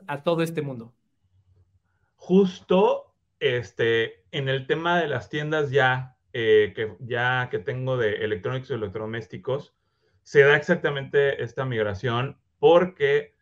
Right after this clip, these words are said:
Speaker 2: antes de cumplir un año, eh, ya yo, yo viví ocho años en Monterrey, hice la prepa, la carrera, el posgrado, allá tuve mi tienda, mis tiendas de cómpu-, mi tienda de cómputo y de servicios de instalación de, de, de intranets. Y ya cuando regreso a México,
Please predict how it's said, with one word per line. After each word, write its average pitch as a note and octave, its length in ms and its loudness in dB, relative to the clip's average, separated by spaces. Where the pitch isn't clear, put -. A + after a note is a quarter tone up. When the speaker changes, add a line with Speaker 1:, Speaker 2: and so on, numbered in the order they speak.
Speaker 2:
antes D#3+ 360 0
de F3+ 100 0
cumplir C#3 300 -2
un D#3 160 -2
año, C#3 480 -4
eh, G#2 400 -2
ya C3 180 2
yo, C3+ 480 0
yo C3 180 0
viví E3 500 -6
ocho C#3+ 220 0
años D3+ 180 -6
en C#3 80 -4
Monterrey, G#2+ 440 -2
hice G#2 160 -8
la A#2 160 -6
prepa, C#3+ 300 -2
la G#2 140 -6
carrera, A2+ 220 -6
el G#2 80 -10
posgrado, B2 560 -2
allá A2 220 -2
tuve B2 140 -4
mi G#2+ 140 -6
tienda, A2 320 -6
mis A2 160 -8
tiendas A2+ 240 -4
de G2+ 100 -4
cómpu-, B2+ 400 -4
mi A2 160 -8
tienda D#3 240 -2
de A2+ 80 0
cómputo C#3 580 -2
y G#2+ 280 -4
de G#2+ 120 4
servicios A2+ 420 -6
de A2 100 0
instalación G2 560 -4
de, F#2+ 220 -2
de, G2 260 -6
de G2 180 -4
intranets. G2+ 600 -4
Y C#3 100 -4
ya E3 120 4
cuando F#3+ 220 6
regreso D#3 400 4
a D#3 40 0
México, C#3+ 760 -2